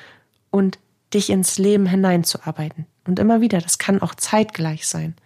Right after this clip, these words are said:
Du kannst auch einen Kontakt nach dem nächsten haben, wenn du zeitgleich mit dir und deiner Trauer arbeitest, mit deinem Verlust und was das aus dir und mit dir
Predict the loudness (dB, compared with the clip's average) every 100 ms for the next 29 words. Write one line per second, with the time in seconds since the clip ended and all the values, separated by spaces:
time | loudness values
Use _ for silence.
0 | -20 -20 -20 -8 0 0 0 -6 -2 2
1 | 2 2 0 -2 -2 -6 -2 -4 -2 0
2 | 2 2 0 -4 -6 -2 -2 0 2 4
3 | 4 2 2 0 0 -6 -20 _ _ _
4 | _ _ -8 -2 2 0 0 -2 0 0
5 | -4 -10 _ _ _ _ 0 0 -2 _
6 | 0 2 2 2 0 2 2 2 0 -4
7 | 0 2 2 -2 -12 _ -2 0 0 -2
8 | -6 -10 -10 -2 0 0 0 0 0 -2
9 | -2 -2 -2 -2 0 0 -2 -2 -2 -2
10 | -4 -2 -2 -2 0 2 2 0 0 0
11 | 0 0